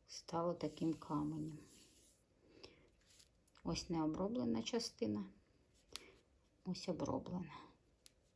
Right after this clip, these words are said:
Таке воно велике. Дві моїх ладоні. І, до речі, е, хочу показати, це не на цій виставці ми придбали,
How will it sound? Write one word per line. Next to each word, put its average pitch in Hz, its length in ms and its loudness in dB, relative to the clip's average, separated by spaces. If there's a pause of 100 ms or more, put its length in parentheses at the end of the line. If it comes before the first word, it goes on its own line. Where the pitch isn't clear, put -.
(140)
Таке - 320 -2
воно 175 260 -2
велике. 165 460 2 (800)
Дві 175 360 8
моїх 185 360 10
ладоні. 165 560 6 (2000)
І, 233 60 10
до 190 180 12
речі, 285 540 12 (160)
е, 185 580 10 (540)
хочу 214 320 12
показати, 233 720 12 (800)
це 214 120 10
не 190 120 12
на 180 160 12
цій 254 220 8
виставці 269 640 12 (400)
ми 233 140 4
придбали, 233 680 12